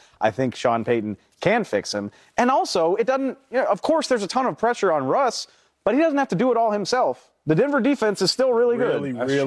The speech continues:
Speaker 3: true.
Speaker 2: good.
Speaker 1: What did we say? Like, we said it a dozen times last year. Like, if they had
Speaker 2: They
Speaker 1: scored
Speaker 2: averaged, like, nineteen points
Speaker 1: if
Speaker 2: a
Speaker 1: they had
Speaker 2: game.
Speaker 1: scored twenty points a game, they would have won, like, thirteen games
Speaker 2: Yeah,
Speaker 1: this year.
Speaker 2: yeah,
Speaker 1: So
Speaker 2: yeah.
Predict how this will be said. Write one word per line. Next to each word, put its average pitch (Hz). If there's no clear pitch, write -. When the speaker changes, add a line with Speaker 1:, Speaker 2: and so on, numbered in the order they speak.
Speaker 3:
true. 139
Speaker 2:
good. 131
Speaker 1:
What 233
did 285
we 294
say? 269
Like, 233
we 262
said 339
it 220
a 185
dozen 214
times 226
last 147
year. 143
Like, 139
if 151
they 190
had 233
Speaker 2:
They -
Speaker 1:
scored 202
Speaker 2:
averaged, 160
like, 139
nineteen 165
points 170
Speaker 1:
if 214
Speaker 2:
a -
Speaker 1:
they 254
had 302
Speaker 2:
game. 247
Speaker 1:
scored 277
twenty 285
points 277
a 254
game, 262
they 226
would 226
have 208
won, 226
like, 202
thirteen 208
games 180
Speaker 2:
Yeah, 117
Speaker 1:
this 110
year. 104
Speaker 2:
yeah, 95
Speaker 1:
So 151
Speaker 2:
yeah. 117